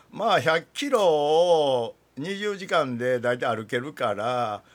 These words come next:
まあ、一日四十ぐらいはいけるやろいう感じで、五百割る四十いうことで、大体一日四十を設定に、こう、お-、お-、割っていったんですわ。そういう、まあ、単純な、えー、ことですけども、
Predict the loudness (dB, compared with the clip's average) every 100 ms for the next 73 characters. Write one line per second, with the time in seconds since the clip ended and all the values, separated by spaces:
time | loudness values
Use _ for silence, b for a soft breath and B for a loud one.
0 | b -6 -6 -4 -8 -6 0 0 0 -8
1 | -8 -4 0 0 0 0 0 0 2 2
2 | 0 -2 -4 0 0 0 -8 -10 -8 -6
3 | -2 -2 -2 -2 0 0 0 -2 -2 -2
4 | 0 0 0 -4 -6 -4 -4 -4 -6 -6
5 | -8 -6 -4 -4 -4 -2 -2 -4 B B
6 | B -2 -2 0 -4 -4 -6 -4 -2 0
7 | -2 -4 -4 -2 -2 -2 -2 -2 -4 _
8 | -4 -2 -4 -4 -4 -2 -2 -4 0 2
9 | 2 2 0 -2 -4 -4 -2 0 0 -2
10 | 0 0 0 -4 -2 -4 -4 -10 -8 -10
11 | _ b -4 -2 -2 0 0 0 -2 -4
12 | -2 -8 -6 -4 -4 -8 b b -8 -8
13 | -6 -6 -6 -6 -8 -6 -8 -8 -8 -6
14 | -4 -6